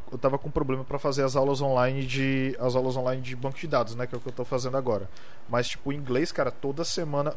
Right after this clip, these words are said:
toda semana eu tenho aula, inclusive dia de sábado, de onze às doze, tem a professora, inclusive a amiga minha, a gente joga,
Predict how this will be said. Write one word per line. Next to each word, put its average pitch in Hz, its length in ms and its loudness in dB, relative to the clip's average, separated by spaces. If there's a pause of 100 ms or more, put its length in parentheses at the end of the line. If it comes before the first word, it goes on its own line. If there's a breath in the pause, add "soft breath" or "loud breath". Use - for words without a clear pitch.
toda 139 220 0
semana 151 340 0
eu 151 60 2
tenho 165 200 -4
aula, 127 200 2
inclusive 147 360 -6
dia 180 140 -6
de 226 100 -6
sábado, 110 400 0 (380)
de 113 180 -6
onze 165 220 -4
às 180 120 -2
doze, 131 380 -2 (320 loud breath)
tem 120 80 -4
a 117 60 -2
professora, 135 680 -4
inclusive 127 300 -4
a 127 60 0
amiga 143 260 0
minha, 123 140 -4
a - 20 -6
gente - 100 -6
joga, 117 440 2